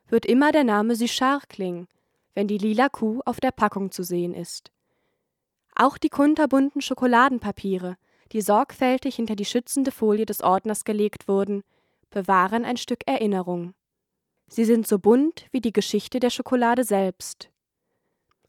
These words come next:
Wenn man verschiedenen Personen diesen Ordner in die Hand geben und sie die Seiten durchblättern lassen würde, jeder würde wohl auf einer anderen Seite innehalten.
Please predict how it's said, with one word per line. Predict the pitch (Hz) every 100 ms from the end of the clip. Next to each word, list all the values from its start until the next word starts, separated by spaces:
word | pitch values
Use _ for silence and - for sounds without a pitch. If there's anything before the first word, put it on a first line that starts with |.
| _ _ _ _
Wenn | 226 233
man | 233
verschiedenen | 226 240 - 269 302 294 285
Personen | 277 220 208 220 247 269
diesen | 240 202 -
Ordner | 196 196 214 190
in | 196
die | 196
Hand | 196 214 -
geben | 240 240 247 247 - _ -
und | 214
sie | 208
die | 214
Seiten | 196 190 190 254 240
durchblättern | 240 - - 226 226
lassen | 226 214 220 208
würde, | 208 208 208 208 _ _ _ _ _ _ _ _
jeder | - 226 277 302
würde | 208 202 220
wohl | 214 -
auf | - -
einer | 202 240
anderen | 247 240 202 196
Seite | 185 185 196
innehalten. | 190 190 185 185 180 - 180